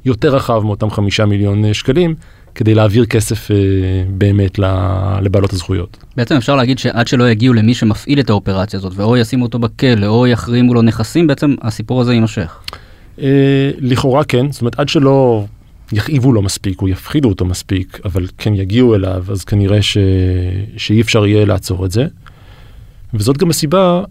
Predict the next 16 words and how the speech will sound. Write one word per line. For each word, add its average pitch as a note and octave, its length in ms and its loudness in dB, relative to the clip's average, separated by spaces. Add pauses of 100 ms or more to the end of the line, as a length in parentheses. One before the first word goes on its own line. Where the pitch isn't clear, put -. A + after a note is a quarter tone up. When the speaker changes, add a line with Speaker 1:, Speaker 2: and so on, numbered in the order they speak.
(180)
Speaker 1:
שעובדים B2+ 540 0
בכל B2 200 0
מיני A#2 140 0
דרכים G2+ 320 0
אחרות, E2 540 -4 (140)
לא G#2+ 340 2
רק G2+ 200 -2
מולם. G2+ 380 -2 (560)
אה, A2 60 -2 (460)
כמו A#2+ 80 -4
שאמרתי A#2 300 0
קודם, C3+ 280 0
זה G#2+ 160 -4
תהליך G#2+ 360 -2
מאוד G#2 280 0
מורכב, G#2 380 0